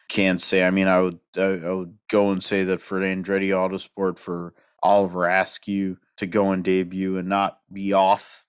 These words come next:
you know, like, being around a lot of guys that have been in this series for multiple years, and Askew is an IndyCar driver and should probably be in an IndyCar to get in Formula E and be able to be competitive, uh, you know, off the top,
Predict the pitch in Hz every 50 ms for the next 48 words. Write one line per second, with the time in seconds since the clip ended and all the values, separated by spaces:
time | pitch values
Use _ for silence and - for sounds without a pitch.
0 | _ - 104 101 98 95 - 190 190 98 98 - _ _ _ - 110 113 117 113
1 | 110 107 104 107 107 107 101 101 104 101 101 101 95 101 98 98 98 92 95 92
2 | 85 85 107 104 104 104 101 98 95 87 - - 95 95 98 95 90 - 92 95
3 | 95 95 90 - 95 90 90 92 95 98 98 95 92 92 92 - - _ _ _
4 | _ - 95 101 101 98 98 95 - - - 104 101 98 98 95 95 95 92 90
5 | 95 90 95 98 95 95 95 - - 107 101 98 87 92 98 95 95 95 92 90
6 | 92 92 92 90 90 90 90 90 90 90 90 87 85 80 - - - 110 107 95
7 | - _ - 101 92 95 95 95 95 90 87 95 95 95 92 90 90 92 92 90
8 | 92 87 90 82 _ - 90 87 87 87 85 82 _ _ _ - 92 104 104 95
9 | 98 98 95 92 - - 101 98 98 98 95 90 90 87 90 92 92 92 90 90
10 | 90 87 87 90 87 92 92 92 92 95 87 92 90 87 87 85 95 95 92 _
11 | - 92 87 85 - 95 92 90 90 87 90 90 90 85 _ - - 98 95 92
12 | 87 87 87 87 87 82 80 _ _ - 104 95 92 87 87 90 90 92 92 -
13 | - - 78 - - 92 87 87 85 82 _